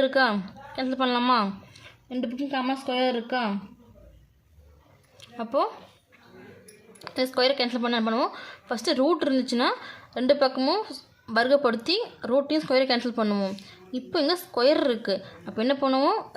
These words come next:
ரெண்டு பக்கமும் ரூட் எடுக்கலாம். ரூட் எடுக்கும்போது root of x plus one whole square equal root of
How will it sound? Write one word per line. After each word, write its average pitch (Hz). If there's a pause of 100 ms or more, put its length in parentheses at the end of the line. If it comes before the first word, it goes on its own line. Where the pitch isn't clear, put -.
(100)
ரெண்டு 330 (100)
பக்கமும் 262 (340)
ரூட் 285
எடுக்கலாம். 220 (720)
ரூட் 285
எடுக்கும்போது 226 (220)
root 220 (120)
of 440 (1000)
x 214 (100)
plus 262 (160)
one 294
whole 226
square 247 (180)
equal 233 (960)
root 220 (100)
of 403